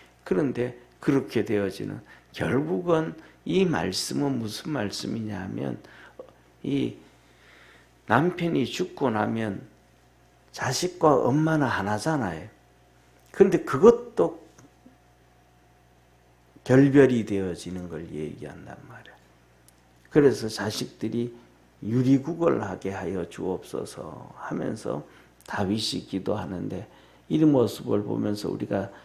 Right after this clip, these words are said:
느껴야 되는 것은 오늘은 본문 말씀 보면 이렇게 여러 가지가 있지만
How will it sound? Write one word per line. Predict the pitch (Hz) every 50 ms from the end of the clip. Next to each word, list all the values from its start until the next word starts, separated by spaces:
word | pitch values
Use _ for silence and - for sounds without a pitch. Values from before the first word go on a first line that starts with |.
| - - _ -
느껴야 | 120 127 123 - - - 135 120 101 95
되는 | 98 98 101 107 117 113
것은 | 110 101 104 110 110 113 110 113 -
오늘은 | - - - 117 110 104 101 101 101 101
본문 | 104 104 107 110 107 104
말씀 | 104 104 101 101 90 - - - - -
보면 | 64 62 62 80 101 101 104 - - - - - - - - _ _ -
이렇게 | - - - - - 98 95
여러 | 101 92 101 95
가지가 | 104 110 107 - 120 117
있지만 | 98 92 92 - 104 95 95 87 87 110